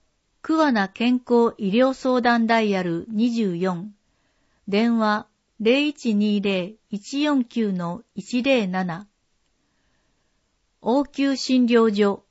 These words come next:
梶町九。内科、小児科。電話二一の九九一六。土曜夜間、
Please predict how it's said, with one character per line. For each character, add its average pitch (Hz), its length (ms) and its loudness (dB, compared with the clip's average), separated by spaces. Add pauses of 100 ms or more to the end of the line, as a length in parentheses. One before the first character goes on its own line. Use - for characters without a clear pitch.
(160)
梶 208 320 0
町 254 480 -2
九。 196 340 -4 (560)
内 226 300 0
科、 214 360 0
小 208 340 0
児 208 140 0
科。 185 300 -2 (640)
電 247 300 2
話 233 340 2
二 277 360 2
一 254 220 -4
の 180 280 -2 (100)
九 285 280 -2
九 285 300 -2
一 202 320 -4
六。 202 440 -4 (640)
土 214 140 2
曜 277 360 0
夜 226 180 -2
間、 190 360 -4